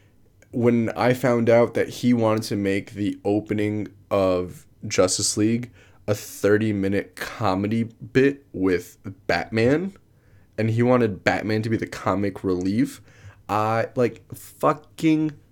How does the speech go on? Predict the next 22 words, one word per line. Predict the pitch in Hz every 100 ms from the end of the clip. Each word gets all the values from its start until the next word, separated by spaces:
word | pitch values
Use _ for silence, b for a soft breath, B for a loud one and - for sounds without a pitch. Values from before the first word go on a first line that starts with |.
| _ -
no. | 104 101 107 92 - - - b b
The | 120
way | 117 165
it | 180 -
opened | 127 123 120 107 95
was | 95 90
perfect. | - - 95 - - - 120
The, | 127
the | 135 135
way | 160 208
you | 226
make | 180 147 -
Batman | 101 95 110
the | 95
comic | - 98 98 95
relief | 92 92 131 - - - - 95
is | 117 110 107 -
subtle | - - 120 135 147
one-liners | 110 110 104 95 90 87 90 -
and | 123 101 95
sarcastic | - - - 101 104 - - - 135 127 127 - - 139 - - -
assholeness. | 117 120 120 120 - 90 82 65 - -